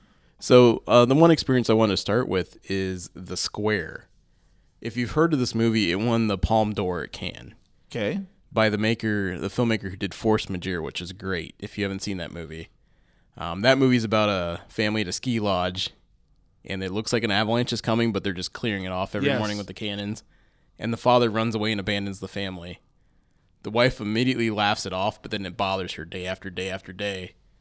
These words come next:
Speaker 1: And you're just watching a marriage fall apart from one action. So The Square is his follow-up to that movie. Have you seen the trailer for this at all?
Speaker 2: I have not, no.
Speaker 1: It's about an art museum.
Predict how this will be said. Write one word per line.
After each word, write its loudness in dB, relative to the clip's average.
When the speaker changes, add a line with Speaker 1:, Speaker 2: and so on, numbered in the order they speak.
Speaker 1:
And -6
you're -4
just -4
watching 4
a -6
marriage -4
fall -2
apart -4
from -8
one -6
action. -10
So 2
The -2
Square 8
is 4
his -4
follow-up 2
to -10
that -6
movie. -4
Have -2
you 2
seen 2
the 0
trailer 0
for -6
this -2
at -2
all? 2
Speaker 2:
I -4
have -4
not, -4
no. -8
Speaker 1:
It's -10
about 4
an 0
art 0
museum. -8